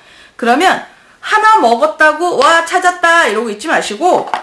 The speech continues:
먹고 또 있으면 또 먹어오는 겁니다. 그래서 이 조건에 맞는 타일이 모두 사라질 때까지 열심히, 열심히, 열심히 빨리 먹어오는 거예요.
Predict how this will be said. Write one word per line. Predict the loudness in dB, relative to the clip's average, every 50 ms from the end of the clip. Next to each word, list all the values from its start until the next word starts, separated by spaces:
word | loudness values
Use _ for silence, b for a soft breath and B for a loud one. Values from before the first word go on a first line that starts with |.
| B B B B B _
먹고 | 0 0 0 0 -4 -2 0 0 0 0 0
또 | 0 0 2
있으면 | 2 0 -2 -4 -4 -6 -6 -6 -4 -2
또 | -2 0 0 0
먹어오는 | -2 -2 0 0 -2 0 -2 -2 -4
겁니다. | -4 -6 -6 -8 -8 -8 -8
그래서 | -8 -10 -4 0 0 0 0 -2
이 | -6 -8 -8 -8
조건에 | -8 -12 -14 -10 -6 -4 -2 -2 -2
맞는 | -2 -4 -4 -4 -4 -4 -4 -4 -6 -6
타일이 | -6 -4 -2 -2 -2 -2 -4 -2
모두 | 0 2 4 4 4 4 2 -2
사라질 | -4 -2 0 0 0 -2 -6 -10
때까지 | -10 -10 -6 -6 -6 -4 -4 -6 -6
열심히, | -6 -6 -6 -4 -6 -8 -6 -6 -6
열심히, | -6 -6 -4 -4 -4 -4
열심히 | -4 -4 -6 -2 -2
빨리 | 0 -2 -2 -4
먹어오는 | -6 -6 -6 -6 -8 -8 -8 -10 -12
거예요. | -12 -14 -16 -16 -18 -20